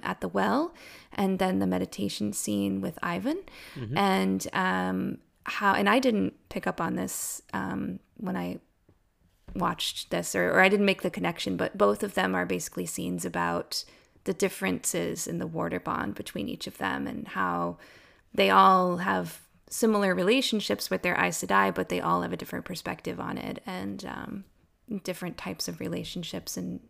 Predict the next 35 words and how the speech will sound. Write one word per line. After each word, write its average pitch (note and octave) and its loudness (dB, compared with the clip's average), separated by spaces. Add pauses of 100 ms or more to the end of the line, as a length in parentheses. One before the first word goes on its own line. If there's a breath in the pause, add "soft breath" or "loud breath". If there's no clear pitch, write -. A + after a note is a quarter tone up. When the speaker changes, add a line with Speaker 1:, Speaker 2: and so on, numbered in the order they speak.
(500 soft breath)
Speaker 1:
no F3+ 2
two E3+ -4
are D#3+ 0
the F3 -6
same. - -8 (420 loud breath)
Uh, - -8
so - -10 (120)
it's - -4
a B3 0
really, A3+ 2
a G3+ 2
lovely F#3 -2
little, F3+ -4 (120)
uh, E3+ -8
thread, E3 -8
so - -6
we'll F#3 -4 (120)
put G3+ -6
a G3+ 0
link - -6
to - -10
that - -8
as - -12
well. - -10 (100)
Speaker 2:
Yeah. A2+ -6 (380 loud breath)
And, C3+ 2
and C#3+ 2
I C3 4
think, E3 0 (140)
you C3 0
know, G#2 2
the, G2+ 4
the, G#2 0
the G#2 -8
showrunners, G#2 0